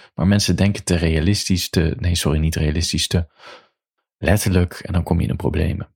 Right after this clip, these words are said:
Zoals ik met die huisgenoot en vriend. Ik denk dat die zei: Ja, ik had veel beter metaforisch kunnen antwoorden.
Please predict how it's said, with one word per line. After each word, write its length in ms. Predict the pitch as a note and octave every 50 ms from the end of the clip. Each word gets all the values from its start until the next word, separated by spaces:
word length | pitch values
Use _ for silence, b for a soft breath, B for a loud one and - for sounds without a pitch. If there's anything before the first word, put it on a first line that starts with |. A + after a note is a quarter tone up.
| _ _
Zoals 280 | - - G#2+ G#2+ -
ik 220 | - A#2 - - -
met 140 | F2+ E2+
die 280 | - F2 E2+ E2 F2 -
huisgenoot 600 | - - F2+ G#2 - - - - - - D#2+ - -
en 240 | - - E2+ D#2 - E2+ -
vriend. 440 | - - F2+ F2+ E2 E2 - - - - _ _ _ _ _ _ _ _ _ _ _ _ _ _
Ik 40 | _
denk 160 | - F2+ E2
dat 140 | E2+ E2 -
die 80 | E2
zei: 420 | D#2 E2 D#2+ D2+ D#2 D#2 D#2+ - - - - -
Ja, 340 | - F2+ E2+ D#2+ E2 E2 - _ _ _ _ _ _ _ _ _ _ _ _ _ _ _ _ _ _ _ _ _ _ _ _ _ _ _ _ _ _ _
ik 120 | _ - -
had 140 | A2+ A2 -
veel 160 | - - C3
beter 280 | - F2 G2+ - -
metaforisch 600 | F2 F#2 F#2 - - - - - - G2 F2 -
kunnen 200 | - - D#2+ F2
antwoorden. 540 | - - G#2 G#2+ - - G2+ - - - _